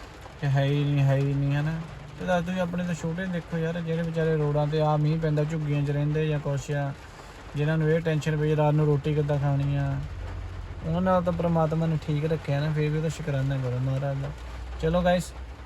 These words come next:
ਬਸ ਇੰਨੀਆਂ ਗੱਲਾਂ ਬਾਤਾਂ ਸੀਗੀਆਂ ਮੇਰੇ ਜੋ ਮਾਈਂਡ 'ਚ ਆਉਂਦਾ, ਮੈਂ ਤੁਹਾਡੇ ਨਾਲ ਸ਼ੇਅਰ ਕਰ ਲੈਂਦਾ ਹੁੰਦਾ। ਤੇ ਹੁਣ ਕੋਈ ਆਪਾਂ ਬਲੌਗ ਨਹੀਂ ਕਰਨਾ, ਹੁਣ ਮਾਮਾ ਜੀ ਵੇਟ ਕਰਦਾ, ਜਿੱਦਾਂ ਹੀ ਆ ਗਿਆ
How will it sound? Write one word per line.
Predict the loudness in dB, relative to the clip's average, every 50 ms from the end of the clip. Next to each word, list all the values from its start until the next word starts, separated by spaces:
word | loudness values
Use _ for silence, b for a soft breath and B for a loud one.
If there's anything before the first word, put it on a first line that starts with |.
| -16 -16 -16 -16 -8 -2 2
ਬਸ | 4 4
ਇੰਨੀਆਂ | 4 4 4 4 2 2
ਗੱਲਾਂ | 4 4 4 6 6 6
ਬਾਤਾਂ | 6 4 4 2 2
ਸੀਗੀਆਂ | 2 2 0 -2 0 0
ਮੇਰੇ | 0 0 0 0
ਜੋ | 0 0
ਮਾਈਂਡ | 2 2 2 0 0
'ਚ | 0 0
ਆਉਂਦਾ, | 0 0 0
ਮੈਂ | 0
ਤੁਹਾਡੇ | 0 0 0
ਨਾਲ | 0 0
ਸ਼ੇਅਰ | 0 0 0 0
ਕਰ | 0 -2 -2
ਲੈਂਦਾ | 0 0 0 0 2
ਹੁੰਦਾ। | 2 2 0 0 -2 -2 -4
ਤੇ | -2 -2
ਹੁਣ | 0 0 0
ਕੋਈ | 0 0 0 0 2 0
ਆਪਾਂ | 0 0 0 0
ਬਲੌਗ | 0 2 2 2 2 2
ਨਹੀਂ | 0 0
ਕਰਨਾ, | 0 0 0 0
ਹੁਣ | 2 2
ਮਾਮਾ | 2 2 2 2 2
ਜੀ | 2 2 2
ਵੇਟ | 2 2 0 0
ਕਰਦਾ, | 0 0 0 0 0 -2 -2 0
ਜਿੱਦਾਂ | 0 -2 0 0 0 2
ਹੀ | 2
ਆ | 2 2
ਗਿਆ | 2 0 0 -2